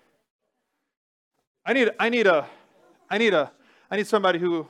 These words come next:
wants to help me out here. I need a, I need a volunteer. Janae would love to.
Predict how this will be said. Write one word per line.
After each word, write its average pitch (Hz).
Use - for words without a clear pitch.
wants 160
to 156
help 156
me 139
out 127
here. 120
I 135
need 139
a, 123
I 151
need 139
a 127
volunteer. 131
Janae 190
would 226
love 202
to. 165